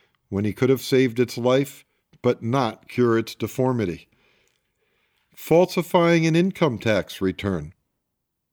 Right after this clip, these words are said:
Driving an automobile while drunk, but without accident.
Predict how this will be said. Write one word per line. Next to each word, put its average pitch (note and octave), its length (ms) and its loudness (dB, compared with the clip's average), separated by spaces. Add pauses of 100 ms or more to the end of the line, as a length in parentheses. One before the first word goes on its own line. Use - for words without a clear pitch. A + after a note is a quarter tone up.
(640)
Driving A2 420 0
an B2+ 100 0
automobile C#3+ 680 4
while F#3 180 6
drunk, F#3+ 460 0 (260)
but B2 160 0
without D3+ 320 4
accident. D#3+ 560 -2